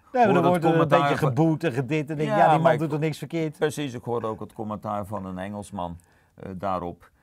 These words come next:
Speaker 2: Ja, dan denk je, wa-, wat moet die man meer? Hij heeft gewonnen, klaar uit,
Speaker 1: Ja,
Speaker 2: applaus,
Speaker 1: dus,
Speaker 2: prima.
Speaker 1: eh, nou, Hamilton goed tweede.
Speaker 2: Ja.
Speaker 1: Raikkonen, ik heb om Raikkonen ook wel gelachen. Zijn vrouw die, die een leuk Instagram berichtje na de race doet over Hamilton, daar moet ik dan wel weer om lachen.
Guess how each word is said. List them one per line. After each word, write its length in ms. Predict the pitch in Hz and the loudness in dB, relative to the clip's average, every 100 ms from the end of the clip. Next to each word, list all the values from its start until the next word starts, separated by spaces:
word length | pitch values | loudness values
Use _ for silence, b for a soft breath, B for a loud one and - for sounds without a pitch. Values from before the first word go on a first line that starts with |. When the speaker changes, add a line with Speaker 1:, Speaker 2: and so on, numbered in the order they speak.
| _ _ | _ _
Speaker 2:
Ja, 240 | 101 104 | 0 0
dan 100 | 87 | 0
denk 180 | 92 90 | -8 -10
je, 140 | 95 | -12
wa-, 160 | 92 95 | -8 -6
wat 160 | 98 90 | -6 -8
moet 160 | 104 | -8
die 80 | 95 | -8
man 180 | 98 98 | -8 -8
meer? 180 | 101 113 | -8 -6
Hij 100 | 117 | -6
heeft 160 | 107 | -6
gewonnen, 380 | - 98 104 - | -8 -12 -10 -12
klaar 260 | - 104 92 | -10 -8 -4
uit, 160 | 98 | -4
Speaker 1:
Ja, 140 | 160 170 | 2 4
Speaker 2:
applaus, 560 | 104 - 104 117 - - | 2 2 0 0 -8 -6
Speaker 1:
dus, 240 | 156 147 | -2 0
Speaker 2:
prima. 160 | 147 151 | 0 0
Speaker 1:
eh, 140 | 147 147 | -2 -2
nou, 220 | 165 131 | 0 0
Hamilton 340 | 165 160 156 | -2 -2 -6
goed 220 | - 143 | -4 -6
tweede. 320 | - 170 170 165 | -2 0 2 0
Speaker 2:
Ja. 60 | |
Speaker 1:
Raikkonen, 680 | 131 190 196 190 170 170 151 | 4 4 4 4 2 2 -4
ik 100 | 160 | -4
heb 100 | 170 | -4
om 160 | 151 135 | -4 2
Raikkonen 520 | 185 180 156 143 - | 2 2 -2 -4 -4
ook 180 | 170 135 | -4 -2
wel 140 | 127 | -4
gelachen. 500 | - 120 110 - 123 | -4 -4 -4 -6 -8
Zijn 140 | 131 | -6
vrouw 320 | 107 135 165 165 | -4 0 0 0
die, 240 | 156 151 | -4 -8
die 220 | 139 147 | -8 -8
een 60 | 143 | -4
leuk 220 | 147 147 | -4 -6
Instagram 460 | 160 147 139 139 135 | -6 -8 -6 -6 -6
berichtje 420 | 127 147 131 135 | -6 -6 -8 -6
na 220 | 135 139 | -2 -2
de 80 | 131 | -2
race 280 | 127 139 117 | -4 -4 -4
doet 220 | 131 131 | -8 -6
over 240 | 123 117 131 | -6 -4 -6
Hamilton, 400 | 143 139 143 123 | -4 -6 -8 -6
daar 120 | 139 | -4
moet 120 | 143 | -4
ik 60 | 117 | -4
dan 140 | 123 | -6
wel 160 | 127 120 | -4 -6
weer 100 | 113 | -8
om 140 | 110 | -4
lachen. 360 | 139 139 139 | -2 -2 -4